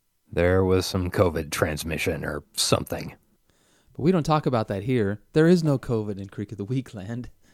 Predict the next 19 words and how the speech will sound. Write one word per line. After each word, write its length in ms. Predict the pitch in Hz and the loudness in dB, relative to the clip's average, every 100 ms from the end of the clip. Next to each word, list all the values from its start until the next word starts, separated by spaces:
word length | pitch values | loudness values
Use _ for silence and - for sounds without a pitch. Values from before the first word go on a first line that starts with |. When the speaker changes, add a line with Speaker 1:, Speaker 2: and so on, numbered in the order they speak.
| - | -18
Speaker 2:
This 100 | - | -8
is 80 | 98 | 0
a 60 | 101 | 2
Speaker 1:
No, 60 | 101 104 101 | 4 4 4
Speaker 2:
happy 60 | |
Speaker 1:
there 120 | 98 117 | 4 4
Speaker 2:
place 40 | 110 | 4
of 20 | 113 | 4
Speaker 1:
isn't. 240 | 110 127 123 127 | 4 4 0 0
Speaker 2:
joy. 100 | 101 | -2
Speaker 1:
But 460 | 104 190 135 - - - _ _ _ _ _ | 6 8 8 2 -8 -16 _ _ _ _ _
on 340 | - 131 123 113 | 2 4 4 0
literally 580 | 120 165 170 170 160 131 | 4 6 8 10 10 8
the 160 | 127 | 4
same 380 | - 139 131 113 | 4 2 2 4
day, 460 | 131 123 95 95 - _ _ _ _ - | 6 6 6 0 -4 _ _ _ _ -12
uh, 560 | - 90 92 87 87 101 _ - | -6 -4 -2 -2 -4 -8 _ -6
I 160 | 113 | 0
saw 540 | 104 - 104 98 101 | 0 2 2 2 2